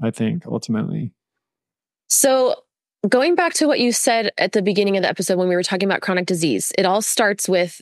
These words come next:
Speaker 2: well, okay, we, the research hasn't necessarily proven, but we, th-, like, there's definitely a connection between the gut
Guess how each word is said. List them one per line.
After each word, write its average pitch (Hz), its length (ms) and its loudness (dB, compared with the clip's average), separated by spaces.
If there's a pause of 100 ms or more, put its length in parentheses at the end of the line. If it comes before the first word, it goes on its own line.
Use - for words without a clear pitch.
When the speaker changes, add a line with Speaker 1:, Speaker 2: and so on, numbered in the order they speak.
(100)
Speaker 2:
well, 196 280 0
okay, 170 240 0
we, 196 300 0
the 185 120 2
research 196 440 0
hasn't 190 320 0
necessarily 170 440 0
proven, 151 560 0
but 160 200 0 (100)
we, 180 240 0
th-, 185 240 -2
like, 175 240 0
there's 170 240 0
definitely 226 580 0
a 175 40 0
connection 170 500 -2
between 160 400 -2
the 160 80 2
gut - 500 0